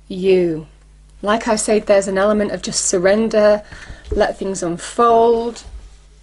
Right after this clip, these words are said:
everything happens in its own time. Okay. So as usual, Libra, I pull five cards,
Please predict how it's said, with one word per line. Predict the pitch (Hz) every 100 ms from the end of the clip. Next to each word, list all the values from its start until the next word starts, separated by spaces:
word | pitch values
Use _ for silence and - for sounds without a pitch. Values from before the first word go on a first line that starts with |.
| _ -
everything | 208 202 220 202
happens | 175 202 196 202 190
in | 185
its | 185 -
own | 190 185
time. | - 240 233 220 226 214 226 220 - - - - - - - - - - - - - - - - - - - - -
Okay. | - - 190 240 262 156 - - - - - - - - - - - - - - - - -
So | - 302
as | 262 240
usual, | 269 269 254
Libra, | 254 240 240 240
I | - 254 247 247
pull | - 254
five | 247 220 214
cards, | - 190 165 254 - - -